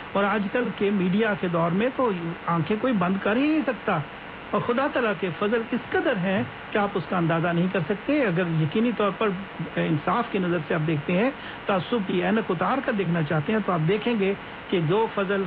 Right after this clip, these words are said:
خدا تعالیٰ اپنے خاص فضلوں سے، اے، جماعت احمدیہ پر فرما رہا ہے،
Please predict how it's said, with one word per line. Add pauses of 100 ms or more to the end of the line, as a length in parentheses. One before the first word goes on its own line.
خدا
تعالیٰ (100)
اپنے (320)
خاص
فضلوں
سے، (380)
اے، (320)
جماعت
احمدیہ (100)
پر (420)
فرما
رہا
ہے،